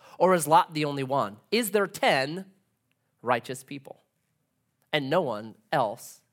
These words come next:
speaks up. So Lot presses them and presses them,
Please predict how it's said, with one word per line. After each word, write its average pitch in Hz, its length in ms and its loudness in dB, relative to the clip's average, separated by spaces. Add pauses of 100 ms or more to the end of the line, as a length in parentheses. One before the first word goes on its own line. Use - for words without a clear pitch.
(120)
speaks - 360 -12
up. - 300 -10 (540)
So - 160 -6
Lot 139 520 2 (440)
presses 180 540 2
them 107 280 -8 (240)
and 127 240 -2
presses 165 580 0
them, 98 380 -8